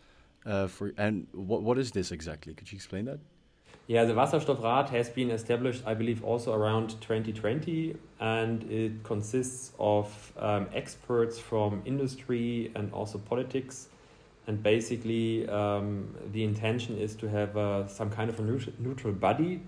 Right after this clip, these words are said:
Speaker 2: who is, um, who discusses on the topic of hydrogen, on required regulations and the like, and su-, also suggests,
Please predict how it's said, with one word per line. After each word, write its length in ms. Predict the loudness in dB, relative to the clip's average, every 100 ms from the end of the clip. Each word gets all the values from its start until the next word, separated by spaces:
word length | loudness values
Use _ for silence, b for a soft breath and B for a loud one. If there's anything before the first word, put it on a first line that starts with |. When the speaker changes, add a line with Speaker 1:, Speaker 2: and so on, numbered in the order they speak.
| B B B B -6
Speaker 2:
who 360 | -2 2 2 2
is, 600 | 4 4 2 -2 -6 -8 -2
um, 840 | 2 4 2 2 0 0 -2 -2 -4 -4
who 80 |
discusses 720 | -4 -4 -4 -6 -2 -2 -4 -4
on 400 | 0 2 0 -4 -8 B B -20
the 60 | -18
topic 360 | -2 0 2 2
of 120 | 0
hydrogen, 800 | 2 2 2 2 0 2 -2 -4 -4
on 200 | -4 -2
required 460 | -6 0 2 2
regulations 920 | 2 0 2 2 2 -2 -2 -2 -4 -10 B B B -4
and 80 | -2
the 80 |
like, 420 | 0 2 0 -2 -4
and 160 | -4
su-, 160 | -2 -2
also 320 | 0 -2 -2
suggests, 840 | -2 -2 0 0 0 -8 -12 -12